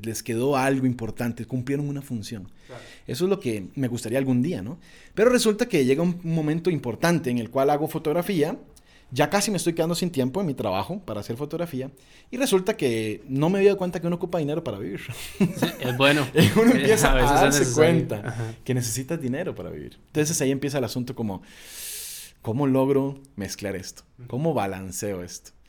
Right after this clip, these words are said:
Speaker 1: Y creo que ahí es donde, donde empiezan los primeros dilemas de mi carrera profesional, que es muy cortita hasta el momento, pero ahí vamos. Y empieza este, este, esta búsqueda. "¿Cómo logro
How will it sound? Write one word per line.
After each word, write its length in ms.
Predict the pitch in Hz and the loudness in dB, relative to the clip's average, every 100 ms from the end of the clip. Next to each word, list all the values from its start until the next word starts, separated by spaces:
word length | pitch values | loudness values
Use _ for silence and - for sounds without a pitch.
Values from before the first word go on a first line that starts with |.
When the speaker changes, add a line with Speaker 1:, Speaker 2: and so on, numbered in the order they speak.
| - _ | -20 _
Speaker 1:
Y 400 | - 117 123 123 | -6 0 2 2
creo 240 | 123 160 180 | 0 -4 0
que 80 | 185 | 2
ahí 100 | 165 | 2
es 60 | |
donde, 520 | 180 175 160 143 135 123 | 2 0 2 2 2 0
donde 480 | 123 120 117 113 113 | -2 -2 0 -2 -2
empiezan 580 | 107 135 139 156 135 | -2 -2 0 0 2
los 160 | 123 110 | 0 -2
primeros 720 | - 123 123 151 143 - - - | -4 -2 0 2 0 -2 -10 -12
dilemas 680 | 127 135 135 143 131 110 117 | -4 2 4 4 0 -4 -6
de 160 | 110 107 | -6 -4
mi 120 | 104 | -4
carrera 440 | 107 101 107 117 | -6 -4 -2 -4
profesional, 540 | - 95 95 101 110 170 - - _ - | -6 -10 -8 -8 -8 -10 -16 -20 _ -4
que 80 | |
es 40 | 131 | 2
muy 140 | 151 | 2
cortita 360 | 151 135 139 156 | 2 0 0 -2
hasta 120 | 165 | -2
el 60 | 123 | -2
momento, 340 | 123 156 - | -2 -4 -6
pero 220 | 110 92 - | -8 -10 -12
ahí 140 | - 110 | -12 -10
vamos. 420 | - - - - - - - - | -10 -12 -18 -18 -20 -20 -20 -8
Y 80 | 160 | 0
empieza 260 | 156 220 247 | 0 2 2
este, 280 | 240 - 196 | 2 -2 -6
este, 280 | - 214 165 | -6 -6 -6
esta 180 | - | -2
búsqueda. 400 | 170 202 - 107 - - - - | 0 0 -2 -6 -16 -20 -18 -4
"¿Cómo 220 | 240 285 | 0 2
logro 380 | 196 127 85 | 2 0 -6